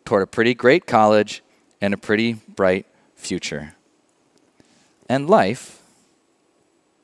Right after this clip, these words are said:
was pretty good again. Today, the shape we're looking at is the square. Now, in the story that we just heard, Robbie's parents, Rex and Reba, are essentially using the square as a guide to try to help him understand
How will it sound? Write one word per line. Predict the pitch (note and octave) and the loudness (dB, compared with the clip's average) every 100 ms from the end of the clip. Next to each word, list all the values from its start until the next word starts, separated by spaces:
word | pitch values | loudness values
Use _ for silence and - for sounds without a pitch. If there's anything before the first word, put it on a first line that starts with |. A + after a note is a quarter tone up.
| _ _ - | _ _ -8
was | B2+ | -8
pretty | - - F2+ G#2 | -8 -8 -6 -4
good | F2 | -4
again. | D#2 D2+ C#2 C#2+ _ _ _ _ _ _ _ _ _ _ _ _ _ _ _ _ _ _ _ - | -6 -10 -14 -16 _ _ _ _ _ _ _ _ _ _ _ _ _ _ _ _ _ _ _ -10
Today, | C#3+ G3+ A3+ | -2 0 2
the | G3 | 0
shape | - F3+ E3 | -2 -6 -4
we're | D3+ | -2
looking | D3 D#3+ D3+ | -2 -2 -2
at | C3 A#2+ | 0 0
is | A#2+ A2 | -4 -6
the | G#2+ | -8
square. | - - F#2+ D#2+ B1+ _ _ _ _ - | -8 -4 -4 -4 -10 _ _ _ _ -4
Now, | D3+ E3+ | -2 -2
in | F#3+ | -2
the | G3 | -4
story | - C4 C#4 G3+ | -2 0 0 0
that | D#3 | -2
we | E3 | -2
just | - C#3 - | -2 -4 -4
heard, | C#3+ G2 F2+ G#2+ _ _ | -2 -2 -2 -8 _ _
Robbie's | A2+ - A2 - | -2 -2 -2 -8
parents, | - A2+ A2 D3+ - | -4 -2 -2 -6 -2
Rex | D3+ E3+ - | 0 0 -6
and | D3 C3+ | -10 -6
Reba, | D3 G#2+ G#2 - | -2 0 0 2
are | C#3+ | 0
essentially | D#3 A#3+ C#4 G3+ | 0 -2 0 0
using | C#3 F3 G#3+ F3 | 0 -4 -6 -4
the | C#3 | -4
square | - C3+ B2+ A#2+ - | -2 2 2 2 -2
as | A2+ | -4
a | G#2+ | -4
guide | - G2+ F#2+ D2 - _ - - - | -2 -2 -2 -6 -12 _ -20 -20 -10
to | C3+ | -8
try | - F#3+ | -2 0
to | G3+ | 0
help | D3 E3+ | 0 -2
him | E3+ D3 | -2 -2
understand | C3+ B2+ A#2+ - A2 F#2+ G2 | -2 -2 -4 -4 -4 -4 -6